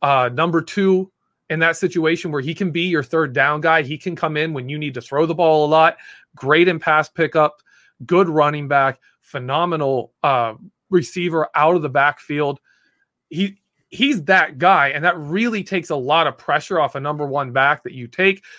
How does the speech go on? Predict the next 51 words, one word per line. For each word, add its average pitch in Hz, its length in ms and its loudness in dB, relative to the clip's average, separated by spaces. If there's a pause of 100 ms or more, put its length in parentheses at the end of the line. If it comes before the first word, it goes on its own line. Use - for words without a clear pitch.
to 185 80 0
just 160 220 -2
be 165 120 4
like, 156 200 2
"Dude, 160 160 0
when 147 100 -8
you 160 80 -8
come 156 200 -6
in, 143 120 -8
you 131 80 -8
gotta 139 160 0
worry 143 160 -2
about 123 200 -2
running 160 400 -2 (300)
and 139 160 -2
some 127 140 -8
basic 151 360 -2
pass 135 280 0
blocking. 131 480 -2
Like, 123 200 -6
you 135 100 -8
don't 147 240 -4
have 139 220 -2
to 139 220 -6 (340)
run 165 280 2
the 143 100 0
whole 135 240 0
offense. 143 540 -4 (420)
You 160 220 0
just 160 140 -2
have 151 180 0
to 139 80 -10
be 135 420 -2
dynamic, 127 640 -2
right? 131 280 -2 (260)
Do 156 160 0
what 147 140 2
you 143 160 -8
do." 123 360 0 (280)
And 127 160 -6
James 156 280 -2
Conner 156 340 -2
can 117 180 -16
pick 151 220 -4
up 135 300 2
the 127 80 -6
rest. 120 440 -4
James 131 200 -8
Conner 139 300 -6
can 131 160 -12
do 123 220 -10